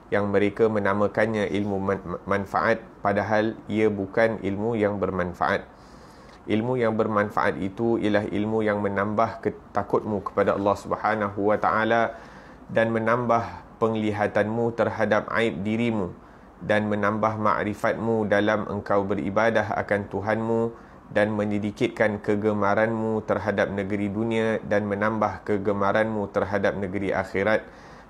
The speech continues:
dan membukakan pintu hatimu untuk mengenali bermacam-macam penyakit amalanmu sehingga engkau dapat menjauhinya.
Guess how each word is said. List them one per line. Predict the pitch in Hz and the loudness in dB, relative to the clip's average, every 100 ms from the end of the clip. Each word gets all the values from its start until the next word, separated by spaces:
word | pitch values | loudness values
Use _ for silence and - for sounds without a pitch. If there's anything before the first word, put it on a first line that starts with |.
| - | 0
dan | 98 107 | 2 2
membukakan | 104 104 113 110 113 113 113 110 | 0 0 -2 0 0 2 0 0
pintu | 113 107 110 | -4 -4 -2
hatimu | 107 107 104 120 123 113 92 | 0 0 -2 -4 -2 -2 -4
untuk | 104 110 | -2 -2
mengenali | 92 104 107 113 117 113 101 | 0 -2 0 0 0 0 0
bermacam-macam | 98 104 101 107 104 101 101 101 | 0 0 0 0 0 0 -2 -2
penyakit | 101 101 - 107 | -2 -2 -2 -4
amalanmu | 95 98 98 101 113 113 | -2 0 2 2 0 -4
sehingga | - 104 101 101 | -4 -2 -2 -2
engkau | - 104 | -2 0
dapat | 101 98 - 95 | 2 0 0 -2
menjauhinya. | 98 95 95 92 92 95 | -2 -2 -2 -2 -4 -4